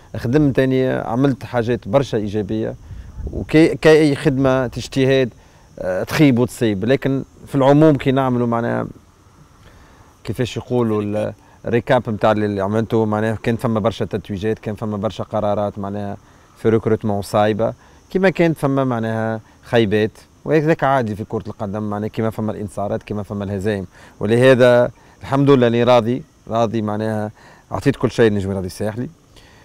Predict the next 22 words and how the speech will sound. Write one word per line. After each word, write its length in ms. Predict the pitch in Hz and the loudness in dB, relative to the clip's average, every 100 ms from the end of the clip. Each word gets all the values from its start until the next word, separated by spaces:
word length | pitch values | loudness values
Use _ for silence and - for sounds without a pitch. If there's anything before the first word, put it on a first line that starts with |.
| - - | -16 -10
آه، 260 | - 113 | -6 -2
وممكن 480 | 120 131 131 123 151 | -2 0 0 2 2
نكون 240 | 131 147 | 4 2
مش 160 | 127 - | 2 0
موجود 320 | 110 107 131 | -2 0 -2
حاجة 260 | - 127 107 | 0 0 0
عادية 360 | 104 101 110 92 | 0 0 -2 -2
جدا. 360 | 110 113 123 - _ _ _ | -4 -4 -6 -10 _ _ _
على 180 | - 117 | -2 -2
خاطر، 460 | 120 117 120 117 117 | 0 0 0 0 2
آه، 320 | 117 117 113 - _ _ _ _ - - - - | 2 0 -4 -10 _ _ _ _ -20 -20 -10 0
أني 160 | 135 135 | 4 4
معهم 260 | 135 131 | 2 0
بقلبي، 420 | - 135 120 110 - _ _ _ - | -2 -2 0 -4 -8 _ _ _ -20
يعني 200 | 85 98 | -16 -12
مش 160 | 107 131 | -8 -4
لازم 160 | 110 | -4
نكون 300 | 113 - 113 | -4 -4 -4
ت-، 60 | 110 | -4
كصورة 480 | 107 110 - 120 104 | -4 -4 -2 2 2
موجودة، 520 | 98 98 113 127 143 - - - - _ - | 0 -2 0 0 -2 -6 -20 -20 -20 _ -6
و-، 580 | 120 131 135 135 143 | -2 0 0 0 -2